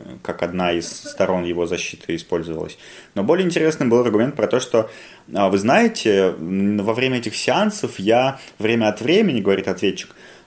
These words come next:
клал руки на спину медиуму,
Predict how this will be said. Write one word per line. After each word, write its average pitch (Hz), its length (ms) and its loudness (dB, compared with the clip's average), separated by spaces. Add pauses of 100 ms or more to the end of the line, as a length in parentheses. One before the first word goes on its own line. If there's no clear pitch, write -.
(180)
клал 127 540 4
руки 110 800 2 (340)
на 101 160 0
спину 107 760 0 (120)
медиуму, 113 840 0